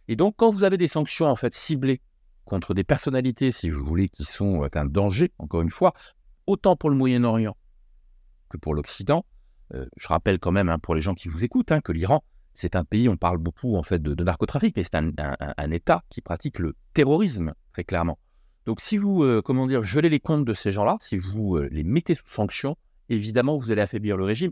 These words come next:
C'est ce que demandent aujourd'hui les, euh, Iraniens qui, euh, manifestent ou qui contestent le régime à l'intérieur du pays. Donc ça, moi, aujourd'hui, je pense que c'est plutôt une bonne idée. Là où vous avez raison, c'est que les sanctions, qui sont les sanctions, euh, je dirais, euh,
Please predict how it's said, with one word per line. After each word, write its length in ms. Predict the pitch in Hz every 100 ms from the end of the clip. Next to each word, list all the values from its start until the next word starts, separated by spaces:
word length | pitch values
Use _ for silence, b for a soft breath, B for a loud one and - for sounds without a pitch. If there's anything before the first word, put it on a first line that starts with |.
| _ _ _
C'est 160 | -
ce 40 | 120
que 120 | 160
demandent 420 | 139 170 185 196
aujourd'hui 640 | 170 127 135 120 113 107 - _ _ _
les, 300 | 87 90 90
euh, 120 | 80
Iraniens 580 | 78 90 92 95 110 135
qui, 300 | _ 87 85
euh, 120 | 76 71 -
manifestent 640 | 87 87 - 120 139 - _ _ _ _ _
ou 40 | 92
qui 160 | -
contestent 540 | 87 123 123 135 117 -
le 100 | 87
régime 320 | 92 92 135
à 60 | 101
l'intérieur 500 | 87 95 76 80 123 _ _ _ _ -
du 160 | - 110
pays. 240 | 107 80 - _ _ -
Donc 140 | 107
ça, 140 | 196
moi, 140 | 190 165
aujourd'hui, 340 | 131 135 151
je 80 | 175
pense 180 | 156 139
que 80 | -
c'est 120 | 120
plutôt 260 | 117 -
une 100 | 101
bonne 140 | 85 92
idée. 260 | 107 175 - _ _ -
Là 120 | 123
où 40 | 156
vous 140 | 143
avez 180 | 151 143
raison, 280 | 143 143 143
c'est 120 | 120
que 80 | 104
les 60 |
sanctions, 520 | 104 - 151 - 151 135 _ _ _ _ _
qui 120 | - 90
sont 180 | 123
les 60 | 117
sanctions, 640 | - 110 - - 120 104
euh, 100 | 80
je 60 | 80
dirais, 340 | 80 87 110
euh, 120 | 95